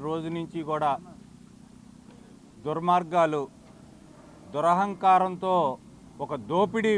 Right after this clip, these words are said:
వ్యవస్థ, అరాచక వ్యవస్థ నడుస్తూ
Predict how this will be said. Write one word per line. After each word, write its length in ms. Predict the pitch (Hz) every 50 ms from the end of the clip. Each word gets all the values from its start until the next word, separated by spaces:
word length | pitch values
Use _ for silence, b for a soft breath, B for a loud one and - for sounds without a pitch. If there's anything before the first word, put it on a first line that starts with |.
| 185
వ్యవస్థ, 340 | 185 175 175 170 165 - 170 151 131 104 92 - - - - - - - - - - - 110 127
అరాచక 440 | 147 180 196 208 220 - 214 196 196 202 196 180
వ్యవస్థ 360 | 180 180 180 170 - 180 175 156 131 101 - - - - - - - - - - - - - 113 127
నడుస్తూ 360 | 147 160 175 - - 185